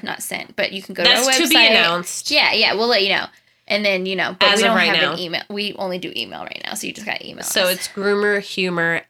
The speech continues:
Speaker 2: at gmail dot com.
Speaker 1: So we have a story.
Speaker 2: Preferably.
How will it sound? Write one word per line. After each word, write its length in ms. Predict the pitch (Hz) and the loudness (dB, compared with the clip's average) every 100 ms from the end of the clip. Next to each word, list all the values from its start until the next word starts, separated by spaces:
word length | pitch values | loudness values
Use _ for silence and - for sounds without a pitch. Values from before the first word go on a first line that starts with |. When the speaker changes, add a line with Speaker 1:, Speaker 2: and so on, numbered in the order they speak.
| - | 0
Speaker 2:
at 600 | 233 269 190 - - - _ _ _ _ - | 4 4 2 -4 -12 -12 _ _ _ _ -6
gmail 400 | - 160 147 143 | -4 -2 -4 -2
dot 220 | 143 151 | -2 -2
com. 380 | 185 160 220 277 _ _ _ _ _ | 0 0 0 -8 _ _ _ _ _
Speaker 1:
So 240 | - 247 247 | -2 0 2
we 120 | 269 | 0
have 160 | 254 226 | 0 -2
a 80 | |
story. 260 | 320 - 196 | -2 -2 0
Speaker 2:
Preferably. 680 | 220 262 175 160 - 165 | 0 0 -2 -2 -2 -4